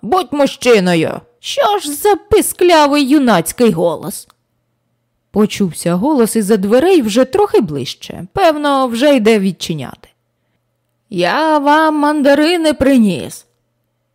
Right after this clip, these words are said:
Зриваюся на крик, але від цього голос звучить ще більш пискляво.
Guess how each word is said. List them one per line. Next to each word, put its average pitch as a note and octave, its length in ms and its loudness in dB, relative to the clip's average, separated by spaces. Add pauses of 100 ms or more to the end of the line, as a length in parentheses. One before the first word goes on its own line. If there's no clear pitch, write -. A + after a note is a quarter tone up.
(180)
Зриваюся G#3 760 0
на A#3+ 140 -2
крик, - 440 -14 (160)
але C#4+ 460 2
від G3+ 320 -2
цього C4 500 -2
голос C#4 380 2
звучить B3+ 580 -2
ще D#4 320 -4
більш B3+ 360 -4
пискляво. - 680 -6